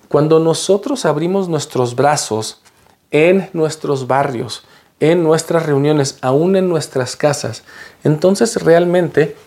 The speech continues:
estamos haciendo lo que Jesucristo hizo. Jesucristo vino a sentarse con los pecadores.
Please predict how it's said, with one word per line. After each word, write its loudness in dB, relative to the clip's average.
estamos -2
haciendo -2
lo 0
que -4
Jesucristo -4
hizo. -4
Jesucristo 2
vino -2
a -4
sentarse -2
con 0
los -2
pecadores. 0